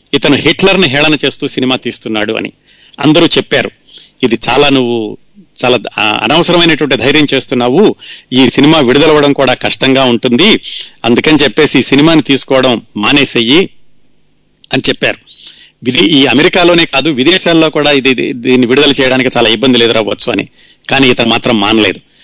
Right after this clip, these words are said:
ఎందుకంటే అతనికి వేరే వాళ్ళ డబ్బులు అవసరం లేదు, అతనికి సొంతంగా డబ్బులు పెట్టుకోగలిగేటటువంటి శక్తి ఉంది. అందుకని తాను నమ్మినటువంటి సిద్ధాంతాన్ని ప్రచారం చేయడానికి ఏమాత్రం వెనకాడకుండా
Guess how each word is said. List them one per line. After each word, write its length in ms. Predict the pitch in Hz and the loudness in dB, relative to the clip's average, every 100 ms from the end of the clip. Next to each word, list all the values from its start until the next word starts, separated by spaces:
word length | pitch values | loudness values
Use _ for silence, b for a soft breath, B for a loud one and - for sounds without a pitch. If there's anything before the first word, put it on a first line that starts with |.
| b - | b -6
ఎందుకంటే 600 | 120 175 165 135 110 120 B B B B | -2 0 2 2 0 -2 B B B B
అతనికి 340 | 123 147 131 123 | -4 -2 -2 -2
వేరే 380 | 107 151 175 175 | 2 2 2 2
వాళ్ళ 220 | 170 156 | 2 2
డబ్బులు 260 | 135 131 | 0 0
అవసరం 340 | 127 127 147 135 | 0 -2 -2 0
లేదు, 300 | 117 127 208 _ _ _ _ 135 | 0 -2 -8 _ _ _ _ -8
అతనికి 600 | - 135 131 131 113 - | -4 -2 -2 0 0 -2
సొంతంగా 480 | - 135 139 156 156 | -2 -2 0 0 2
డబ్బులు 280 | 131 135 160 | 2 0 0
పెట్టుకోగలిగేటటువంటి 1200 | 147 - 139 135 127 123 120 120 117 120 110 107 | -2 -2 -2 0 0 0 -4 -2 -2 0 0 0
శక్తి 400 | - - - 190 | 0 0 0 2
ఉంది. 420 | 131 127 143 - - | 4 4 2 0 -2
అందుకని 600 | 127 135 147 143 120 123 _ _ - | 0 2 2 2 2 -2 _ _ -4
తాను 220 | 123 127 | -2 0
నమ్మినటువంటి 640 | 117 139 165 160 151 135 | 2 2 2 2 0 0
సిద్ధాంతాన్ని 640 | 123 117 110 139 131 135 127 | -2 -2 0 0 0 0 0
ప్రచారం 420 | 117 113 127 120 117 | -2 -2 -2 -2 -2
చేయడానికి 420 | 113 117 110 107 | -2 -2 -2 -2
ఏమాత్రం 360 | 127 135 135 120 | 0 0 -2 -2
వెనకాడకుండా 640 | 113 110 117 - 113 113 | -2 -2 -4 -2 -2 -2